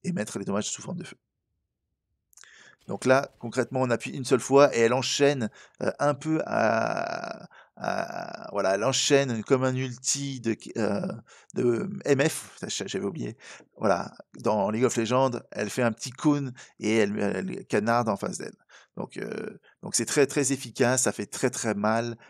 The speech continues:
Euh, on appuie une seule fois, ça part tout seul, euh, très facile à utiliser. Ensuite, le tir rapide au fusil de chasse. Donc là aussi, on va le monter, euh,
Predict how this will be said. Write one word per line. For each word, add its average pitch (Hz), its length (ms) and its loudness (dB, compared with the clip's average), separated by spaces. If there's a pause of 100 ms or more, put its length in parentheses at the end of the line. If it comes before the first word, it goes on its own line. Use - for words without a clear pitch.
(160)
Euh, 101 160 2
on 123 120 -4
appuie 123 240 -2
une 135 120 -6
seule 123 160 2
fois, 127 320 2
ça 117 140 0
part - 160 -2
tout 107 140 -12
seul, 110 340 -2 (360)
euh, - 120 -6
très - 160 -6
facile 113 280 -2
à - 20 -2
utiliser. - 400 -8 (1300)
Ensuite, - 340 -4 (260)
le 110 140 -4
tir 143 180 2
rapide 135 440 -6
au 226 100 -2
fusil 131 240 -6
de 127 60 -4
chasse. - 360 -2 (360)
Donc 101 340 -4
là 123 160 4
aussi, 131 580 2
on 110 60 -4
va 104 180 4
le 110 100 -2
monter, 131 720 -4
euh, 98 220 0